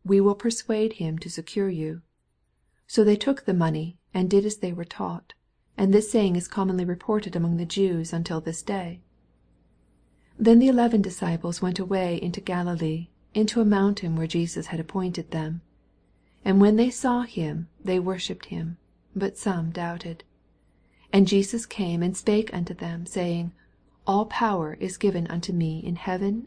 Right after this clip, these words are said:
and in earth. Go ye, therefore, and teach all nations, baptizing them in the name of the Father,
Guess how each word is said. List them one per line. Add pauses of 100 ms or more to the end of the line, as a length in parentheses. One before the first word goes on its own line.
and
in
earth. (800)
Go
ye,
therefore, (220)
and
teach
all
nations, (400)
baptizing
them
in
the
name
of
the
Father,